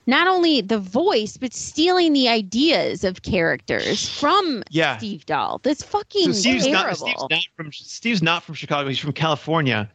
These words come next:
Speaker 2: And so he observed the Chicago accent as an outsider would and exaggerated
Speaker 1: Yes.
Speaker 2: it for comedic effect. And Howard,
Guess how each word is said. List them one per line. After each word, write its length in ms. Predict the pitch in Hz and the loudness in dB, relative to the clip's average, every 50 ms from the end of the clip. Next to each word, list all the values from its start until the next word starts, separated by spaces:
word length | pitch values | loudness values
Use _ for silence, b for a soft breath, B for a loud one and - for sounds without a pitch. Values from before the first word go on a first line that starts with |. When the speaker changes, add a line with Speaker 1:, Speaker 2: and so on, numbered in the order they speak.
| - | -4
Speaker 2:
And 120 | - 156 127 | -4 -4 -2
so 300 | - - 160 151 147 143 | 0 2 2 2 2 2
he 240 | 139 127 170 170 160 | 2 2 4 4 4
observed 600 | 151 135 123 113 170 190 220 208 185 160 - - | 2 0 0 2 4 4 4 4 2 -2 -6 -10
the 60 | 156 139 | -8 -4
Chicago 520 | - 156 - - - 131 135 131 131 127 - | -2 -4 -2 0 0 0 0 0 -2 -2 0
accent 500 | - 123 123 - - - 131 123 127 - - | 0 0 0 -2 -2 -2 0 0 -2 -2 0
as 200 | 139 143 139 127 | 0 0 0 0
an 80 | 135 | -2
outsider 580 | 131 139 156 170 151 - - 147 139 127 120 117 | 0 0 0 0 -2 -2 0 0 2 2 0 0
would 400 | 113 117 117 113 113 110 113 - B B B B B B B | 0 0 2 2 0 0 -4 -8 B B B B B B B
and 160 | - 151 143 151 | -2 0 0 0
exaggerated 680 | 143 - 170 160 156 160 147 143 147 143 135 135 135 - | 0 0 2 2 2 2 0 0 0 2 2 2 2 2
Speaker 1:
Yes. 720 | - - - 247 175 - - - - - - - - - - _ | 2 0 0 -2 -4 -10 -18 -20 -20 -20 -20 -20 -20 -20 -14 _
Speaker 2:
it 20 | |
for 80 | - 139 | -6 -4
comedic 380 | - - 151 190 220 202 - - | -2 0 0 2 2 0 0 -2
effect. 460 | 117 - 139 131 127 127 - - - b b b b b b b b b b b b _ - | -2 0 0 0 0 -2 -4 -12 -20 b b b b b b b b b b b b _ -6
And 500 | - 160 147 143 139 139 139 135 131 - _ _ _ | -2 0 0 2 2 0 0 -2 -4 -10 _ _ _
Howard, 560 | - 135 165 185 190 180 160 151 147 147 | -4 0 2 2 4 2 2 0 -2 -4